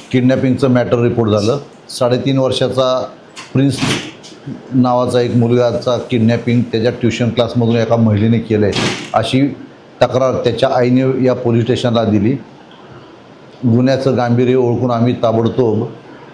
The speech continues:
आमच्या पाच टीम तयार केल्या आणि तपासाला सुरुवात केली. घटनास्थळाला भेट दिली, तिथले सीसीटीव्ही खंगाळले आणि, अ, सीसीटीव्हीच्या मदतीने आमच्या लक्षात आलं की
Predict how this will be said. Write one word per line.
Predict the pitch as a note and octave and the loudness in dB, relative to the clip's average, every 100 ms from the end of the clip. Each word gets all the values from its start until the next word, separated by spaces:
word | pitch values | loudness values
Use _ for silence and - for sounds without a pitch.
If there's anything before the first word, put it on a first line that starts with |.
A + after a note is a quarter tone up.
| - | -4
आमच्या | A2+ A2+ B2+ | -2 0 -2
पाच | A#2 B2 B2+ - | 0 0 0 0
टीम | B2 A#2 | 0 2
तयार | A#2+ A#2 | 2 2
केल्या | A2 A#2 A#2 B2 - - - | 0 0 -2 -4 -8 -20 -8
आणि | G#2+ G#2+ A2+ G2 A#2 | -2 0 0 0 0
तपासाला | A#2 A2+ A#2+ A2+ | 0 0 0 -2
सुरुवात | - G#2+ A2+ | 0 0 0
केली. | A2+ G#2 F2+ - - - - - | -2 -2 -4 -8 -16 -20 -20 -10
घटनास्थळाला | G#2 A2+ B2+ B2 B2+ B2 B2 | -4 -2 0 0 2 2 2
भेट | A2+ A#2 A2 | 2 2 2
दिली, | A#2 A#2+ | 2 0
तिथले | A#2 - A2 | -2 -2 -2
सीसीटीव्ही | A2+ A2 G#2+ G2+ A#2+ A#2+ | 0 -2 0 0 -2 -2
खंगाळले | A2 A2+ A2+ G2 G2 - - - - - - - | 0 0 2 0 -2 -8 -20 -20 -20 -20 -16 -4
आणि, | G2+ A#2 A#2+ B2 | 0 0 2 2
अ, | B2 B2+ A#2+ A#2+ - - - - - - - - - | 2 2 0 -2 -6 -18 -20 -20 -20 -20 -20 -20 -10
सीसीटीव्हीच्या | - B2 C3 B2+ C3 B2 B2+ | -2 0 0 0 0 2 2
मदतीने | B2+ B2 A#2+ A#2+ A#2 A2 - - - - - - - | 2 2 0 0 0 0 -4 -10 -18 -20 -20 -18 -6
आमच्या | G#2 G2+ B2 | -4 0 0
लक्षात | A#2+ A#2 B2 A#2+ | 0 0 -2 0
आलं | A#2+ | 0
की | A#2+ B2+ B2 A#2 | -2 0 -2 -2